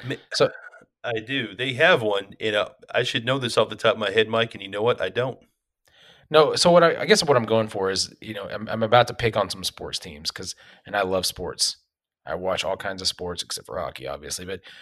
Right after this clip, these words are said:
Speaker 2: a lot of 'em have, like, uh, you know, Budweiser, Bud Light, Coors Light, Miller Lite, um, you know, all those things, right?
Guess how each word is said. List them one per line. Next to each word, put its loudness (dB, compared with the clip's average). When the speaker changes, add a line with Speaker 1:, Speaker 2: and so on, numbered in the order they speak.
Speaker 2:
a -2
lot 6
of 8
'em -4
have, 0
like, -2
uh, -8
you -16
know, -16
Budweiser, 6
Bud 2
Light, 2
Coors 0
Light, 2
Miller 2
Lite, 0
um, -8
you -12
know, -20
all 10
those 6
things, 0
right? 4